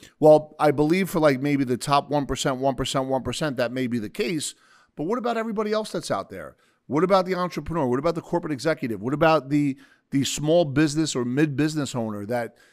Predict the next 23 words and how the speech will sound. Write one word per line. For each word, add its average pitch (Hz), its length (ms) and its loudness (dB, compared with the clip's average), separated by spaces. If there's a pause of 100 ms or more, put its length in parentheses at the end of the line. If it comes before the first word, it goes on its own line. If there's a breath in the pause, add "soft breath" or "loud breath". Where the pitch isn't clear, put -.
(140 soft breath)
that 135 160 2
has 127 100 -2
come 170 240 2
across 165 380 0
a 139 60 0
way 156 300 2
to 131 140 -6
generate 147 540 0
income 151 340 -4
but 123 100 -4
really 147 300 2
don't 156 240 -2
know 151 80 -8
how 151 120 -4
to 147 40 -4
understand 143 460 -4
to 131 60 -8
run 135 180 -2
the 127 80 -2
business, 156 500 0 (160)
as 131 220 -2
well 196 340 6
as 135 400 2